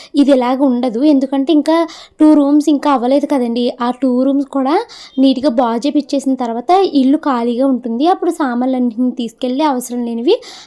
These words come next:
ఆ గదిలో పెట్టేసుకుంటారు. ప్రస్తుతానికైతే ఇలా సర్దుకున్నారనమాట. మా ఆయన్ని "వీడియో తీయండి" అంటే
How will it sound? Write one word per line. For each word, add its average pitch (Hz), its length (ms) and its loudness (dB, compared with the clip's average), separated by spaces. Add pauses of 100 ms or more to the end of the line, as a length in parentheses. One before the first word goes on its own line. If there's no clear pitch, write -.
ఆ 269 60 0
గదిలో 247 300 2
పెట్టేసుకుంటారు. 247 800 -4 (360)
ప్రస్తుతానికైతే 285 680 0
ఇలా 320 140 2
సర్దుకున్నారనమాట. 247 920 -4 (220)
మా 320 120 2
ఆయన్ని 285 440 4
"వీడియో 262 340 0
తీయండి" 277 320 0
అంటే 277 320 -2